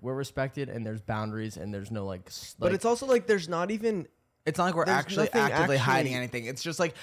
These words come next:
Speaker 3: people, people will create assumptions, and then that becomes, like, a thing on the internet where, like, we've been experiencing Matt being shipped
Speaker 2: Like,
Speaker 3: amongst
Speaker 2: okay,
Speaker 3: the
Speaker 2: here, I'll put it
Speaker 3: entirety
Speaker 2: this
Speaker 3: of the
Speaker 2: way. I'll put
Speaker 3: world.
Speaker 2: it this way. The most single I've ever been in my life is the most time on the internet that I'm getting shipped with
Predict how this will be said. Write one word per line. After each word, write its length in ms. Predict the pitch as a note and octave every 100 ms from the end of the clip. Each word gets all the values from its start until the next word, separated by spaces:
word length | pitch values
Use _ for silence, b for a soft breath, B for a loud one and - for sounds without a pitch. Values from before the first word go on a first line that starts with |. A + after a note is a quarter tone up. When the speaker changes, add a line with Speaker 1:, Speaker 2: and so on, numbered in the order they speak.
| B -
Speaker 3:
people, 500 | G#3 A#3+ B3 G#3 -
people 320 | - F#3+ A#3
will 100 | A3
create 240 | - E3+
assumptions, 520 | C#3+ C#3 C3 C#3 D3+
and 100 | A#2+
then 100 | A#2 A2+
that 180 | A#2
becomes, 340 | A2+ A2 A#2 G#2+
like, 140 | A2
a 40 | G#2
thing 200 | A2+ G#2+
on 100 | G2+
the 80 |
internet 380 | G2+ A2 A#2 A2
where, 120 | G#2
like, 280 | G#2+ G2 - B B -
we've 200 | A#2+ G2+
been 140 | B2
experiencing 1000 | A#2+ - A#2+ A2+ A2+ A2+ A#2+ A2 G2+ A2
Matt 260 | G#2 G2+ -
being 240 | A2 G#2
shipped 380 | G#2 - G#2+ -
Speaker 2:
Like, 140 | G3+ G#3
Speaker 3:
amongst 160 | F#3+
Speaker 2:
okay, 120 | D#3+ C#3+
Speaker 3:
the 40 |
Speaker 2:
here, 240 | D#3 B2 -
I'll 100 | D#3+
put 120 | D#3+
it 20 |
Speaker 3:
entirety 340 | D#3 F#3+ F#3 F#3
Speaker 2:
this 80 | F3
Speaker 3:
of 60 |
the 80 | E3
Speaker 2:
way. 140 | C3+ C#3
I'll 60 |
put 60 | G3+
Speaker 3:
world. 100 | G#3+
Speaker 2:
it 80 | A2+
this 180 | C#3+ B2+
way. 240 | G2+ G2+ -
The 220 | B2 D3
most 400 | C3+ D3 D#3 -
single 340 | D#3 D3 E3+
I've 140 | D#3+ B2
ever 200 | B2+ B2+
been 140 | B2
in 80 | A#2+
my 140 | A2+
life 360 | G2+ G2 B2 -
is 180 | - A#2+
the 120 | A#2+
most 360 | A#2 A2+ A#2+ -
time 340 | - A2 A2+
on 120 | G#2 A2
the 80 |
internet 680 | G#2 G2+ - C#3 C3+ C#3+ - b b _
that 160 | C3+ C3
I'm 120 | B2
getting 280 | A#2+ A#2+ A#2+
shipped 520 | - - B2 B2 -
with 360 | A#2+ A#2 -